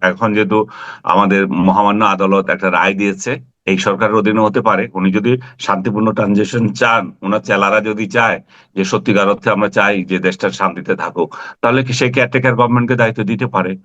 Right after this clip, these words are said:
এটা তো, এটা তো শান্তিপূর্ণভাবে হতে পারে, এখানে তো কোনো অশান্তির কিছু নাই। উনি তো এমন না যে আমি নির্বাচিত সরকার, আমিই থাকতে হবে। উনি তো অন্তর্বর্তীকালীন সরকার। অন্তর্বর্তী মানে কি?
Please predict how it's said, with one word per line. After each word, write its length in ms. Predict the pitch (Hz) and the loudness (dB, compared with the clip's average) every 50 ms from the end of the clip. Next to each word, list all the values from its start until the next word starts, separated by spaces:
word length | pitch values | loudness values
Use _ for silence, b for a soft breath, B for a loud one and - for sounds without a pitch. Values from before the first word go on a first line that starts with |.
| b b b _ - | b b b _ 0
এটা 180 | 98 98 110 | 0 2 2
তো, 120 | 104 104 127 - 127 | 2 0 0 0 -2
এটা 200 | 110 107 98 117 | -2 -2 0 0
তো 280 | 101 127 127 123 123 123 - - | 0 2 2 2 0 -2 -4 -4
শান্তিপূর্ণভাবে 680 | - 123 117 110 135 117 120 123 123 120 120 120 117 | -2 -2 0 0 2 2 2 4 4 4 4 2 2
হতে 200 | 107 95 - 87 | 0 0 -2 -2
পারে, 220 | 78 78 80 80 80 | -4 -2 -2 -2 -2
এখানে 240 | 95 107 104 101 | 0 0 0 0
তো 220 | 95 - 101 98 95 B B B B B B - | 2 2 2 0 0 B B B B B B -2
কোনো 140 | 113 98 101 | 2 2 4
অশান্তির 400 | 98 95 - 123 113 120 113 104 | 4 2 0 -2 -2 -2 -4 -4
কিছু 220 | 104 98 - 110 | -6 -6 -4 -2
নাই। 140 | 95 85 80 | -2 -2 0
উনি 240 | 78 85 95 110 104 | 2 2 2 4 4
তো 80 | - | 4
এমন 200 | 113 101 104 110 | 2 2 2 2
না 160 | 110 110 107 104 | 2 2 2 2
যে 100 | 107 107 | 2 0
আমি 120 | 104 110 | 0 0
নির্বাচিত 520 | 107 104 101 95 98 92 92 98 95 - | 0 0 0 0 0 -2 -2 -4 -6 -6
সরকার, 440 | 90 90 - 98 95 95 - 101 90 | -6 -4 -2 -4 -2 0 0 0 2
আমিই 240 | 85 90 95 104 104 | 2 0 0 -2 -2
থাকতে 280 | 101 101 - - - 95 | -2 -4 -2 0 0 0
হবে। 240 | 85 78 76 76 71 B B B B B B B _ - | 0 0 -2 -6 -8 B B B B B B B _ 0
উনি 180 | 110 117 120 | 2 4 4
তো 200 | 113 123 123 120 | 4 4 2 2
অন্তর্বর্তীকালীন 880 | 113 - 113 107 98 113 104 104 107 98 92 113 101 104 98 101 101 98 | 2 2 0 0 0 0 0 0 0 -2 -2 -2 0 0 2 0 0 0
সরকার। 300 | - 104 95 - 82 82 | 0 -2 -2 0 2 2
অন্তর্বর্তী 520 | 87 95 98 95 107 98 101 98 95 110 | 2 2 2 2 2 0 0 0 0 0
মানে 260 | 101 101 98 101 110 | 2 2 2 0 -2
কি? 200 | 110 - 92 78 | -6 -8 -10 -12